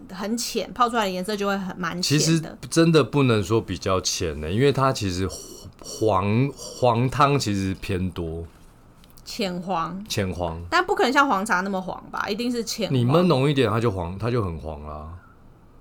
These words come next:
Speaker 1: 好了，颜色这件事情我们很难分别，但是六杯如果放在一起，它应该是最浅的吧？
Speaker 2: 对，对，对，因为你比如说绿茶的茶汤，大家会觉得偏绿。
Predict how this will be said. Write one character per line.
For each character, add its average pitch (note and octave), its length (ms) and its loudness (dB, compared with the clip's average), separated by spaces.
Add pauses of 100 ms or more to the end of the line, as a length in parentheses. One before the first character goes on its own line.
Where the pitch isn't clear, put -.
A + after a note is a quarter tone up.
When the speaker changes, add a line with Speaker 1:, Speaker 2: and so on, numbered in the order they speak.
(160)
Speaker 1:
好 G#3+ 140 4
了， G3+ 100 4
颜 G#3+ 200 2
色 D4+ 120 0
这 C4+ 120 -2
件 C4+ 140 4
事 C4 140 -2
情 G3+ 160 -4
我 E3 60 -6
们 E3+ 160 -4
很 D#3 80 -6
难 D#3+ 100 -6
分 G3+ 160 -4
别， F3 120 -6
但 G3+ 120 -2
是 A#3+ 120 -4
六 A#3+ 200 4
杯 G3 280 0
如 F3+ 100 0
果 F3+ 60 0
放 G3 200 0
在 F#3 120 2
一 F#3+ 40 -2
起， E3+ 120 -8
它 G3 160 -2
应 G3 40 -4
该 F#3 80 0
是 F#3 120 -4
最 F3 180 -4
浅 - 240 -10 (320)
的 E3 140 -4
吧？ - 80 -12
Speaker 2:
对， G#3 120 8
对， G3+ 140 8
对， F#3+ 140 6
因 G#3 100 6
为 G#3 260 4
你 C3+ 160 0
比 B2 120 2
如 A2 120 4
说 B2+ 200 2
绿 F3 320 2
茶 F#2 260 -2
的 F#2+ 100 -2
茶 F2+ 240 0
汤， G#2 220 0
大 G#2+ 80 4
家 G#2+ 100 6
会 A2 120 2
觉 F2+ 80 -2
得 E2+ 60 -2
偏 F2+ 340 -4
绿。 F2 200 -4